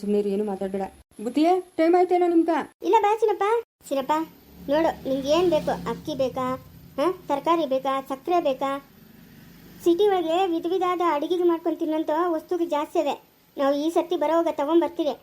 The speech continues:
Speaker 2: ಒಂದ್ಸರಿ ಅದ್ರ ರುಚಿ ನೋಡ್ಬಿಟ್ರೆ ಪದೇ ಪದೇ ನೀನೇ ಕೇಳ್ತೀಯ ಸೀನಪ್ಪ.
Speaker 1: ಅಯ್ಯೋ ಬುದ್ಧಿ, ಬೇಡ ಬುದ್ಧಿ. ನಾವು ಮುಂಚೆ ಎಲ್ಲ ಗಂಜಿ, ರೊಟ್ಟಿ ಅವೆಲ್ಲನೂ ಮಾಡ್ಕೊಂಡು ಕಾಲ ಆಗ್ತಾ ಇದ್ರಿ. ಇವಾಗ ಅನ್ನ ಅಂತ ಒಂದು ಬಂದ್ಬಿಟ್ಟು ಕಾಯಿಲೆ ತಂದ್ಬಿಟ್ಟೈತೆ ಬುದ್ಧಿ. ಸೀನಪ್ಪ, ನೀನ್ ಯಾವ್ದಕ್ಕೂ ಭಯ ಪಡ್ಬೇಡ, ಯಾವ ಕಾಯಿಲೆನೂ ಬರಲ್ಲ,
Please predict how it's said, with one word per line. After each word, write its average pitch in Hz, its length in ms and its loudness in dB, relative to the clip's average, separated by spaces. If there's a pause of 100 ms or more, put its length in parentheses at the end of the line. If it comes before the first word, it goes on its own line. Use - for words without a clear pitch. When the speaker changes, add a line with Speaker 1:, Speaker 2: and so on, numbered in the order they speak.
(320)
Speaker 2:
ಒಂದ್ಸರಿ 415 380 4
ಅದ್ರ 349 180 -2
ರುಚಿ 349 240 4
ನೋಡ್ಬಿಟ್ರೆ 392 340 0 (140)
ಪದೇ 330 220 0
ಪದೇ 381 180 2
ನೀನೇ 381 260 2
ಕೇಳ್ತೀಯ 349 280 0 (160)
ಸೀನಪ್ಪ. 277 240 -4 (480)
Speaker 1:
ಅಯ್ಯೋ 214 240 2
ಬುದ್ಧಿ, 220 180 -4 (120)
ಬೇಡ 214 160 2 (100)
ಬುದ್ಧಿ. 202 180 -2 (300)
ನಾವು 214 180 0
ಮುಂಚೆ 226 280 0
ಎಲ್ಲ 262 100 2 (100)
ಗಂಜಿ, 240 240 0 (120)
ರೊಟ್ಟಿ 269 240 0 (120)
ಅವೆಲ್ಲನೂ 262 480 2 (540)
ಮಾಡ್ಕೊಂಡು 285 360 0
ಕಾಲ 254 180 2
ಆಗ್ತಾ 277 160 -2
ಇದ್ರಿ. 269 180 0
ಇವಾಗ 214 200 0
ಅನ್ನ 247 140 0 (100)
ಅಂತ 285 120 0 (100)
ಒಂದು 240 160 -4
ಬಂದ್ಬಿಟ್ಟು 254 340 -2 (520)
ಕಾಯಿಲೆ 311 320 6
ತಂದ್ಬಿಟ್ಟೈತೆ 254 440 0
ಬುದ್ಧಿ. 202 200 -2 (640)
ಸೀನಪ್ಪ, 277 280 2 (200)
ನೀನ್ 269 160 4
ಯಾವ್ದಕ್ಕೂ 285 360 0
ಭಯ 262 200 4
ಪಡ್ಬೇಡ, 262 260 2 (200)
ಯಾವ 240 100 0 (100)
ಕಾಯಿಲೆನೂ 277 400 2
ಬರಲ್ಲ, 247 240 0